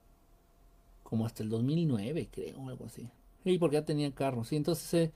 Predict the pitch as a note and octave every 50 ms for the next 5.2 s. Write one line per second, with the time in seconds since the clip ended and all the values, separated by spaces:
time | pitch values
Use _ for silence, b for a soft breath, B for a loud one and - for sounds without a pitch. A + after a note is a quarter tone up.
0 | b b b b b b b b b - - F3+ E3+ E3 D#3 C#3+ C3+ B2 B2+ B2+
1 | A#2+ C3 D3+ E3 F3 F3+ F3+ F3 D3+ D3 C#3+ C#3 C3 C#3+ C#3+ C#3+ D#3+ E3 F3+ F#3+
2 | G3+ G#3+ G#3+ G#3+ G#3 G3+ F#3+ E3+ D3+ C#3 C3 B2+ B2+ B2+ B2 B2 A#2+ A#2+ A#2 -
3 | - - - - - - D3 D3+ F3+ F#3+ - - F#3 F3+ E3 C#3+ C3+ A#2+ A#2+ B2
4 | C3 C#3 D3 D3+ D3+ C#3 A#2+ G#2+ G#2 A2 B2 D#3 F3+ C#3+ G2+ G2+ - A2 A2 A2
5 | G2 - -